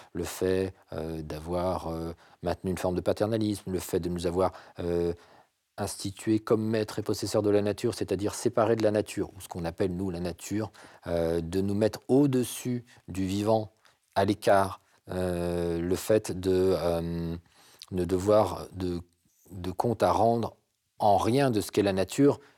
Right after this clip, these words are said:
sinon la nature comme reflet de la création divine ou comme reflet de la perfection divine. Voilà, c'est ce qu'on reproche au, au, au catholicisme et au christianisme.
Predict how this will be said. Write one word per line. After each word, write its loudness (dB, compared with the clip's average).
sinon 0
la 2
nature 0
comme 2
reflet 4
de 2
la 2
création -4
divine -2
ou -2
comme -2
reflet 2
de -4
la 0
perfection -6
divine. -2
Voilà, 6
c'est -4
ce -4
qu'on -2
reproche 0
au, 0
au, -2
au -2
catholicisme -4
et -10
au -6
christianisme. -6